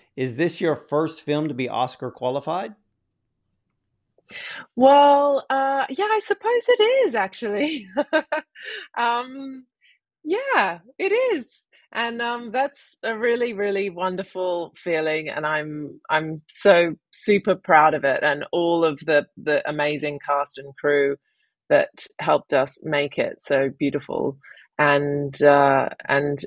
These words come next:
Speaker 2: I'm just excited to see what happens next on this journey.
Speaker 1: You know,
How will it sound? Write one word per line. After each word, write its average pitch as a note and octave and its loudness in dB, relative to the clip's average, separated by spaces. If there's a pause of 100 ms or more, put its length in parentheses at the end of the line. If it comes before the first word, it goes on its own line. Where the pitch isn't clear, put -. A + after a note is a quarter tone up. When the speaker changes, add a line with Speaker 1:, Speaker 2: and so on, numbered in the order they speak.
Speaker 2:
I'm D3+ 0
just D#3+ 0
excited D3+ 4
to D3 -10
see D3+ 0
what D3+ -2
happens D3 -8
next - -6
on C#3 0
this C#3+ -6
journey. D3+ -4 (640)
Speaker 1:
You D3+ 0
know, C#3 0